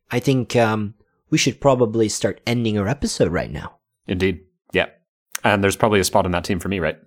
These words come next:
Speaker 1: Oh, yeah, absolutely, man.
Speaker 2: 'Cause you know my tactical calls are on point.
Speaker 1: Yeah, let's go
Speaker 2: I'm,
Speaker 1: play.
Speaker 2: I'm useless in a, in a firefight. That's why we always come number two, but, <laughs> you know.
Speaker 1: <laughs> That's
Speaker 2: Yeah.
Speaker 1: not true. We won last night.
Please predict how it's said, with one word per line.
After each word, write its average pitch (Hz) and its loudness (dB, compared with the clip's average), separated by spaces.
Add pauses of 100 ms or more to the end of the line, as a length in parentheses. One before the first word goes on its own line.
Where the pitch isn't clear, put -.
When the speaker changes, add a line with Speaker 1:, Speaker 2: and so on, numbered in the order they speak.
(1000)
Speaker 1:
Oh, 143 6
yeah, 101 -2
absolutely, 123 -4
man. 92 -8 (220)
Speaker 2:
'Cause 101 -2
you 101 2
know 98 2
my 90 2
tactical 92 -2
calls 85 -2
are 82 -4
on 78 -6
point. 85 -8 (500)
Speaker 1:
Yeah, 87 -6
let's 110 -2
go 113 4
Speaker 2:
I'm, 131 4
Speaker 1:
play. 107 0
Speaker 2:
I'm 117 4
useless 117 4
in 98 0
a, 82 0
in 95 -4
a 87 0
firefight. 80 0
That's 101 -4
why 98 4
we 92 4
always 92 2
come 90 -2
number 82 -2
two, 82 -4
but, - -10
<laughs> - 2
you - 4
know. 147 4
Speaker 1:
<laughs> - -4
That's 104 2
Speaker 2:
Yeah. 76 2
Speaker 1:
not 165 4
true. 247 4
We 135 6
won 160 4
last 131 2
night. 139 0